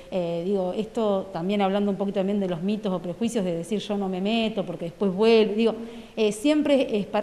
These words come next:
tanto para, vuelvo a lo mismo, para quien es violento, como para quien está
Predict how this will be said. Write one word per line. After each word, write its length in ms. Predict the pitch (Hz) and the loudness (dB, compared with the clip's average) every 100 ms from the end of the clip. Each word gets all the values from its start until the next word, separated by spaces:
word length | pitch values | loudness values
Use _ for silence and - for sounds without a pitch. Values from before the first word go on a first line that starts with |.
| - | 2
tanto 320 | 359 381 339 | 2 2 2
para, 480 | 233 208 202 196 202 | 4 6 6 2 0
vuelvo 280 | 208 196 196 | 2 4 4
a 20 | |
lo 80 | 180 | 2
mismo, 280 | 170 165 160 | 0 -4 -6
para 300 | 165 170 165 | -4 -4 -4
quien 380 | 180 170 170 170 | -4 -4 -4 -4
es 160 | 233 | -4
violento, 560 | 240 262 262 262 262 254 | -2 0 2 0 0 -2
como 260 | 208 185 180 | -2 -4 -4
para 200 | 170 165 | -4 -4
quien 200 | 175 170 | -6 -8
está 340 | - 247 | 0 2